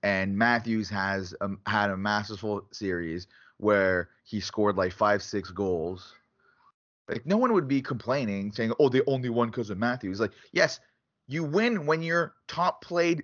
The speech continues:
star player plays well. Like, that's just the, what, how it works.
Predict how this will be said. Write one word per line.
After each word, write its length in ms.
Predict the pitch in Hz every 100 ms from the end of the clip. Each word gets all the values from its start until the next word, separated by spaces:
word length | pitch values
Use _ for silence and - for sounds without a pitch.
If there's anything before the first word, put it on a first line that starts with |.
| _
star 440 | - - 175 170 160
player 400 | - 165 156 139
plays 420 | - 185 185 113
well. 320 | 113 87 - -
Like, 180 | 131
that's 220 | 160 156 -
just 380 | 156 160 - 147
the, 80 |
what, 260 | 156 160 -
how 180 | 156 175
it 80 | 156
works. 460 | 147 202 - -